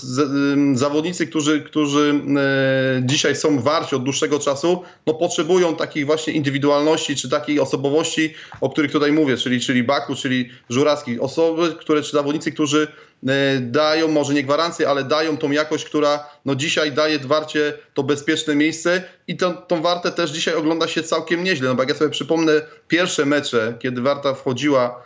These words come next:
e, do, do tej Ekstraklasy i te pierwsze ich mecze, kiedy mieli problem ze zdobywaniem bramek, kiedy ta gra była fakt-, faktycznie można było oceniać ją tak troszkę z przymrużeniem oka i każdy się obawiał,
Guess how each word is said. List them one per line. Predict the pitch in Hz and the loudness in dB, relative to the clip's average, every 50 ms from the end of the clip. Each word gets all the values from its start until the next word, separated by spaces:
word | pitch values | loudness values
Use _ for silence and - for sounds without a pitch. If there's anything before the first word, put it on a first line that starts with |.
| - _ _ _ - | -20 _ _ _ -2
e, | 117 123 123 123 123 120 | 0 2 2 2 2 2
do, | 120 131 123 | 0 0 -2
do | 120 123 | -2 -2
tej | 123 143 120 | -2 -2 -2
Ekstraklasy | 143 - 135 - 143 135 143 - 151 | -2 -2 -2 0 0 -2 -2 -2 -2
i | 131 | -4
te | 123 135 | -4 -2
pierwsze | 131 147 151 - - | 0 -2 -2 0 0
ich | 135 | 0
mecze, | 135 143 143 - 156 160 160 156 - - - _ _ _ - | 0 0 0 2 2 2 2 0 -2 -10 -16 _ _ _ -4
kiedy | - 139 131 143 | -2 0 2 2
mieli | 147 151 151 143 135 | 2 2 2 0 0
problem | 151 143 139 143 139 | -2 -2 0 0 -2
ze | 127 131 | -2 -2
zdobywaniem | 123 139 139 135 139 143 143 135 131 | -2 0 0 0 2 2 2 0 0
bramek, | 123 143 135 131 117 107 110 - - | 0 0 0 0 -2 -4 -6 -10 -10
kiedy | - - 139 127 123 | -6 -4 -4 -2 -2
ta | 135 135 | -2 -2
gra | 135 143 147 | 0 0 0
była | 131 135 143 143 139 | 0 2 2 2 2
fakt-, | - 139 135 - - 147 147 120 | 0 -4 -4 -4 -4 -4 -4 -2
faktycznie | 135 135 135 156 - - 147 143 | -4 -6 -6 -6 -4 -2 0 2
można | 139 139 143 127 139 | 2 2 2 0 0
było | 135 143 147 139 | 2 2 2 2
oceniać | 135 135 156 139 139 | 2 2 0 0 0
ją | 143 139 | 0 0
tak | 139 143 135 - | 0 -2 -2 0
troszkę | - 151 143 - - 151 143 143 143 143 - - - _ _ | 0 0 0 0 2 2 2 2 0 -4 -14 -20 -20 _ _
z | - - | -14 -10
przymrużeniem | - - 165 156 151 156 143 156 156 151 147 147 | -4 -2 0 2 2 2 2 2 2 2 2 2
oka | - 147 151 - 156 160 170 180 - | 0 0 0 2 0 0 0 -2 -4
i | - 135 | -8 -6
każdy | - 156 156 160 147 147 | -2 0 0 0 -2 -2
się | - 156 | -2 -2
obawiał, | 147 139 156 151 151 151 147 147 | 0 0 0 2 2 2 0 0